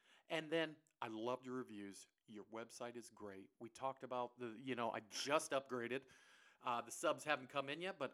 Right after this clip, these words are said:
all E V white mains, white subs to go with the white E V Evolve fifty Ms, the column arrays, and with the white Everse eights." So my J B Ls, I did the last show last weekend for, um,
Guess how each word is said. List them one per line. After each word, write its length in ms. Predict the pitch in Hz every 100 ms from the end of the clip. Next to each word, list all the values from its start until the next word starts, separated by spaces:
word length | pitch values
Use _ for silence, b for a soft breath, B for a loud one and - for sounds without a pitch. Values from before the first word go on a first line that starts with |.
| -
all 420 | 139 127 143 - -
E 220 | 196 175
V 340 | 139 131 147 127
white 460 | 101 107 139 - - -
mains, 520 | 123 170 190 202 135
white 280 | 117 120 -
subs 500 | - 226 220 208 -
to 100 | 127
go 240 | 131 131
with 420 | 135 120 143 139 -
the 80 |
white 340 | 117 139 143 131 -
E 260 | 143 127 127 110
V 360 | 123 120 117 127 110 110 107
Evolve 400 | 110 117 113 110 -
fifty 500 | - 113 - 110 - -
Ms, 460 | 262 240 240 214
the 100 | 131
column 360 | - 131 127 120
arrays, 540 | 147 240 233 226 190 170
and 160 | 143
with 240 | 127 117 -
the 80 | 113
white 360 | 131 139 127 -
Everse 540 | 123 117 139 123 - -
eights." 440 | 262 247 233 - - B B B B B
So 140 | 202
my 120 | 196
J 220 | - 180
B 160 | 202 196
Ls, 260 | 185 190 147
I 40 |
did 160 | 139 123
the 60 |
last 240 | 127 131 -
show 380 | 139 127 127 123 _ -
last 540 | 107 107 123 139 -
weekend 380 | 135 127 127 123
for, 520 | - 117 110 110 110
um, 260 | 110 107